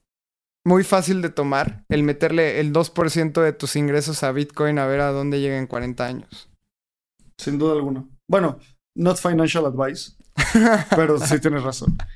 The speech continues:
Speaker 2: O sea, y además esto es una empresa tradicional, de finanzas tradicionales. No es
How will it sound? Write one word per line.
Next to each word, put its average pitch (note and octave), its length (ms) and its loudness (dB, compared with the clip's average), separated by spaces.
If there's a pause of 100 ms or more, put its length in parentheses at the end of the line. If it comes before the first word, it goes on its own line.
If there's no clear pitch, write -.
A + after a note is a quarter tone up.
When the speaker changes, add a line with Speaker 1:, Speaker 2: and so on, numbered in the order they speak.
(760)
Speaker 2:
O D#3 120 2
sea, D3+ 440 2 (340)
y E3+ 100 4
además G3 320 4
esto B3 180 0
es A#3+ 80 0
una A#3+ 140 2
empresa A3 680 0 (1400)
tradicional, D#3+ 580 2
de D3+ 120 0
finanzas E3+ 360 -2
tradicionales. D3 640 0
No E3 260 0
es E3 560 -2